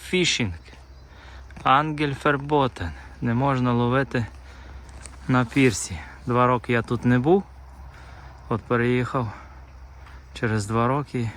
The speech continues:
і от такий сюрприз мене чекає. Ось, друзі, дивіться, де я опинився, на лодці. Тому що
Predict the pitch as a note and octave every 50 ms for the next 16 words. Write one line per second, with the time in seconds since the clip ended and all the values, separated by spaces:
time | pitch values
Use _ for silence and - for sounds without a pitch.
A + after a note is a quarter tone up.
0 | - - - - - - A#2+ A2 A2 G#2+ G2+ - - - B2+ A2+ - - B2 G#2
1 | - - A2 G#2 - - A2 G2+ G2 - - - - G#2 G2 G2 F#2+ - - -
2 | - - - - - - - - - - - - - - - - - - - -
3 | A2 G#2+ G#2 G2+ A2 A2+ A2+ G#2+ G2+ G#2+ G#2 G2+ G#2 G#2+ G#2+ G2+ F#2+ - A2 G#2
4 | G#2 G#2+ G#2 G#2 G#2 G2+ G2 - A2 G#2+ A2+ A#2+ B2 A#2+ - A#2 A2 G#2+ G#2 G#2+
5 | A#2 B2 - - - C3+ A#2 G#2 - - - - - - - - - - - -
6 | - - - - - - - - - A2 A2 A2 A2 G2+ - - A2+ A2 G#2+ G#2
7 | G2+ G2+ G2 F#2+